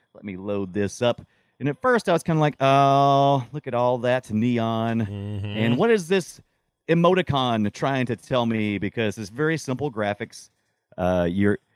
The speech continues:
Speaker 1: you're in this neon screen, and you got, like, you know,
Speaker 2: Some
Speaker 1: you got these,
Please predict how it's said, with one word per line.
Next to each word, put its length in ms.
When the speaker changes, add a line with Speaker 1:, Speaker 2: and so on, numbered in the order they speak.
Speaker 1:
you're 220
in 80
this 180
neon 440
screen, 460
and 100
you 60
got, 220
like, 300
you 80
know, 40
Speaker 2:
Some 60
Speaker 1:
you 60
got 140
these, 300